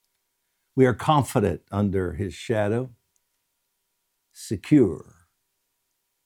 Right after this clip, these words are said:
in his everlasting arms. And we know, Lord Jesus, you have also called us to reign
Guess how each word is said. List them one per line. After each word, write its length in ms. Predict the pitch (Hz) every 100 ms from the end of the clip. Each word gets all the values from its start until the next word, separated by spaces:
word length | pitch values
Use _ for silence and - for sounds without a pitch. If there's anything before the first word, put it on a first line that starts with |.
| _ _ -
in 140 | 71
his 320 | 69 80 78 _ _
everlasting 920 | 90 87 85 76 71 - - - 67 - _
arms. 260 | - - _ _ _ _ _ _ _ _ _ _ _ _ _ _ _ _ _ _ _ _ _ _ _ _ _ _ _
And 140 | 127 120
we 160 | 143
know, 560 | 143 175 131 78 60 - 85
Lord 480 | 80 76 82 - _
Jesus, 800 | - 73 71 85 107 95 - - -
you 220 | 85 101
have 320 | 98 95 90
also 540 | 92 107 120 - 107
called 560 | 95 - 120 131 123 104
us 300 | 101 95 - -
to 200 | 131 120
reign 720 | 147 190 202 160 95 69